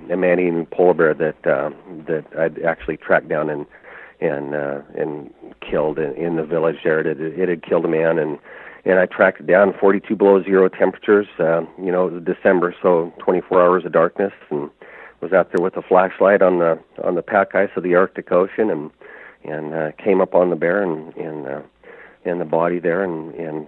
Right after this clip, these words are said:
finished the thing off there. There were some, gosh, the man-eating lions we got in Africa. Again, this was before T V. Um, they've been killing livestock and people in a, in a really remote village, and, and, uh, I got in there, uh, with a friend who actually worked for the government at the time, and,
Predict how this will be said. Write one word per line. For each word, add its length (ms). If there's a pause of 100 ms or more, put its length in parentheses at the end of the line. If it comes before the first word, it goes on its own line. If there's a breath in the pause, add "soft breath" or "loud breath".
finished 280
the 80
thing 220
off 240
there. 200
There 180
were 220
some, 260
gosh, 260 (100)
the 60
man-eating 520
lions 380
we 100
got 200
in 80
Africa. 580
Again, 260
this 160
was 100
before 380
T 240
V. 320 (480 loud breath)
Um, 220
they've 140
been 160
killing 280
livestock 600
and 160 (560 loud breath)
people 360
in 100
a, 280
in 160
a 60
really 240
remote 380
village, 400
and, 300
and, 360
uh, 300 (120)
I 120
got 240
in 120
there, 380 (340)
uh, 180
with 240
a 140 (240)
friend 220
who 100
actually 320
worked 260
for 120
the 80
government 400
at 120
the 60
time, 380
and, 180